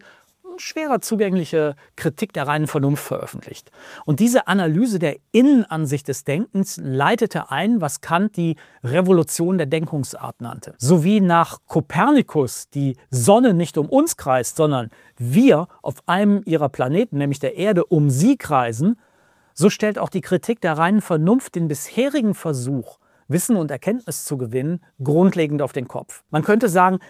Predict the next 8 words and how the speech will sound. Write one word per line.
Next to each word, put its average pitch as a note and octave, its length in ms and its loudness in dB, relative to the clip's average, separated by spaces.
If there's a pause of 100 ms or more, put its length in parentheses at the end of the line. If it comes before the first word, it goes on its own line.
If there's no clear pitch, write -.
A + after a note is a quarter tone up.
nicht G3 280 4
die G3+ 100 0
Vernunft F3+ 760 4
kreist E3+ 520 -2
um E3+ 200 0
die D#3 140 0
Sinne, A3 480 4 (220)
sondern F#3 360 2